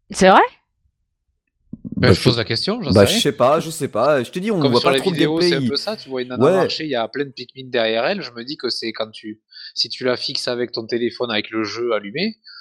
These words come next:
Speaker 2: peut-être que tu vois ça,
Speaker 3: Ouais, que
Speaker 2: j'en
Speaker 3: tu vois
Speaker 2: sais
Speaker 3: les
Speaker 2: rien, du
Speaker 3: Pikmin,
Speaker 2: coup.
Speaker 3: ouais. Ça serait, ça serait
Speaker 2: Comme
Speaker 3: sympa
Speaker 2: tu
Speaker 3: quand même.
Speaker 1: Ça, ce serait uber cool.
Speaker 2: Bah ouais,
Speaker 3: Ça, ça,
Speaker 2: ce
Speaker 3: ça serait cool.
Speaker 2: serait
Speaker 1: Et ça, ça
Speaker 2: mais
Speaker 1: me
Speaker 2: comme
Speaker 1: donnerait
Speaker 2: tu,
Speaker 1: envie,
Speaker 2: comme,
Speaker 1: tu vois.
Speaker 2: comme tu dis,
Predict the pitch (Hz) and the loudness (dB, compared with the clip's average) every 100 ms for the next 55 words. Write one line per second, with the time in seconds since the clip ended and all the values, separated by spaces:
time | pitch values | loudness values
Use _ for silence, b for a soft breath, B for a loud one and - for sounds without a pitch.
0 | B _ 110 117 127 - - - 104 101 | B _ -4 0 -2 -4 -20 -14 -12 -10
1 | 98 98 107 131 208 135 107 123 143 170 | -12 -4 0 4 4 2 0 0 0 -2
2 | 120 120 98 98 - 123 156 131 135 135 | -2 -2 -2 -8 -10 -6 -4 -2 -2 0
3 | 123 147 165 110 107 330 226 208 - - | 2 4 2 0 4 4 2 -8 -8 -10
4 | _ 311 269 214 - 208 143 _ - 113 | _ -6 -4 -4 -6 -12 -14 _ 0 2
5 | 151 127 - - - 101 120 117 113 107 | 4 2 0 -6 -4 -2 -2 -2 -2 -4
6 | 104 104 _ _ _ 131 202 359 349 240 | -8 -14 _ _ _ -4 2 4 2 2
7 | 233 208 247 311 330 - 214 202 _ _ | 0 2 0 2 0 -2 -6 -8 _ _
8 | _ _ _ - 123 - 123 151 | _ _ _ -8 -6 -6 -8 -4